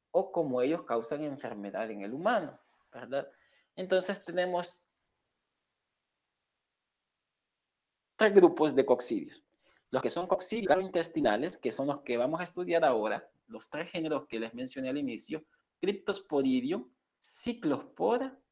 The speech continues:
e Isospora. Tenemos los coccidios gastrointestinales y tisulares, es decir, que también pueden infectar tejidos, no solamente el intestino, tenemos al género Sarcocystis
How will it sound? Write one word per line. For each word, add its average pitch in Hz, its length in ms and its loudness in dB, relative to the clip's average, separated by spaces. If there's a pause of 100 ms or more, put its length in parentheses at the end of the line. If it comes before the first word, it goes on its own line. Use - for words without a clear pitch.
e - 440 -6
Isospora. - 880 -2 (1300)
Tenemos 185 360 0
los 202 140 -2
coccidios 240 720 2 (100)
gastrointestinales 180 1400 0
y 240 140 -2
tisulares, 196 840 -2 (460)
es 185 120 -2
decir, 196 280 0
que 160 80 -2
también 147 460 -2
pueden 165 280 2
infectar 170 560 -6
tejidos, 165 600 -4
no 151 100 -6
solamente 165 560 -4
el 151 80 -2
intestino, 185 720 -8 (400)
tenemos 151 560 -4
al 143 160 -8
género 180 600 -6 (440)
Sarcocystis 135 1200 -8